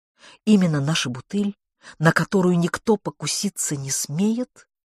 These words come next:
Нечистый на руку обалдуй втихую пользует выпивку и непременно из этой вот сироты бутыли? Она была голодна,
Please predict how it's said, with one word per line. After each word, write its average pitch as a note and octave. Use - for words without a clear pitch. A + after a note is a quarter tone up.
Нечистый F#3+
на F#3+
руку F#3+
обалдуй E3+
втихую A3
пользует G3+
выпивку G3
и A#3
непременно G3+
из F#3
этой G3+
вот F#3+
сироты E3+
бутыли? A3
Она C3
была B2+
голодна, C3